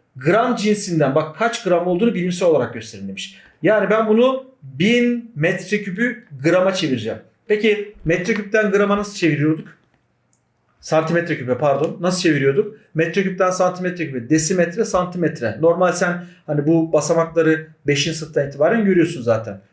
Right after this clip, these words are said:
Desimetre, santimetre. İki basamak indin. İki basamak indiğim zaman ben aslında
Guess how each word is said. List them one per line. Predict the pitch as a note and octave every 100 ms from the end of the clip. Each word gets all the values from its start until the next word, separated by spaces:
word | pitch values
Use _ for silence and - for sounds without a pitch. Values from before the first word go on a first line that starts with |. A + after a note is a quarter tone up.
| -
Desimetre, | E3 F3 F#3 F#3 G#3
santimetre. | F#3 F3 D#3+ B2+ -
İki | -
basamak | F3 E3 G3 G3+ -
indin. | F3+ F3+ F3 - - - -
İki | D#3 G#3+
basamak | G3 G3+ G3 G3
indiğim | F3+ F#3 F#3+ G3+
zaman | F#3+ F#3+ E3 - - _ -
ben | F3
aslında | F#3+ F#3 F#3+ F#3+ F#3+ F#3 -